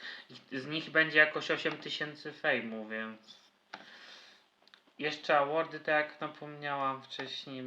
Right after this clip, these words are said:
zaraz odbieramy. Tutaj była tylko Magdi dwa tysiące osiem. Dziękuję za sporą ilość pozdr, naprawdę. Ona już mi dawno to wysłała, <laughs> ale nie wiem, jakoś miłe to było. O, Przemku Gamingowi live'a nie wierzę.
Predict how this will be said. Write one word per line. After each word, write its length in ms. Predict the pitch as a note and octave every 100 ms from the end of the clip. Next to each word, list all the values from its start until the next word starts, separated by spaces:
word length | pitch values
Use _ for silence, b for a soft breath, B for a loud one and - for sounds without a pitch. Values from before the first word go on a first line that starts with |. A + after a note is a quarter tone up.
| B2+
zaraz 400 | B2+ B2+ B2+ - _
odbieramy. 800 | - B2+ B2 A#2+ A#2+ A#2+ A#2 A#2+ A#2+ _ -
Tutaj 280 | D#3+ F3 E3+
była 200 | E3+ E3+
tylko 240 | E3+ E3+
Magdi 340 | E3 E3 D#3+
dwa 160 | D#3 E3
tysiące 520 | D#3+ D3+ D#3 D3+ D3+
osiem. 420 | C3+ B2+ - C3
Dziękuję 320 | B2+ C3 D3 C#3
za 160 | C3+
sporą 440 | B2+ - C3 B2 B2
ilość 240 | A#2+ A#2
pozdr, 440 | - A#2+ A#2+ A#2+
naprawdę. 640 | B2 B2 - A#2+ A#2 - - _ _ B B B B B B B B B B -
Ona 120 | C#3+
już 180 | D3+ -
mi 100 | D#3+
dawno 320 | F#3 D#3+ D3
to 140 | D3
wysłała, 640 | C#3 C#3+ - D3+ D3+ D#3 D3+
<laughs> 120 | - D#3+
ale 220 | D#3+ D#3+ - B B B B B _ _
nie 100 | C#3+
wiem, 280 | B2+ B2+ A#2+
jakoś 520 | B2+ B2+ C3+ B2+ -
miłe 300 | C3 B2 A2+
to 160 | A2 B2
było. 400 | - A2+ A2+ A#2 -
O, 160 | D3 D#3
Przemku 540 | - - G3+ A#3+ A3+
Gamingowi 480 | G#3+ G#3 G3+ G#3 G3
live'a 360 | G3 F#3 F3+
nie 120 | E3 D#3+
wierzę. 520 | - D#3+ - A#2